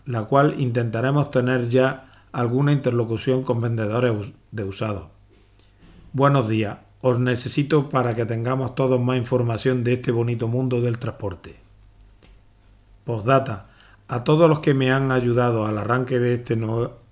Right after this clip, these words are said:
de este nuevo proyecto, les agradezco su implantación de su logotipo y espero que les haya servido de publicidad y venta de sus empresas,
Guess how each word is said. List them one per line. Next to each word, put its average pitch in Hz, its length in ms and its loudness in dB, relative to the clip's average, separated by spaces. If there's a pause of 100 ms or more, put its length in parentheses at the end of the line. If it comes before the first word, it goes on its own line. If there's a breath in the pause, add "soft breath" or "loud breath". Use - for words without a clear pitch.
(340)
de 120 160 -2
este 120 200 -2
nuevo 117 400 0
proyecto, 123 640 -2 (320 loud breath)
les 110 160 0
agradezco 107 880 0 (120)
su - 460 -2 (220)
implantación 120 800 -2
de 123 160 0
su 120 240 -2
logotipo 104 680 -4 (600 loud breath)
y 127 140 2
espero 139 380 2
que 131 120 2
les 123 140 6
haya 135 220 4
servido 131 600 2 (280 loud breath)
de 117 220 2
publicidad 113 600 2
y 123 80 4
venta 123 320 2
de 117 100 0
sus 107 180 -2
empresas, 104 460 -8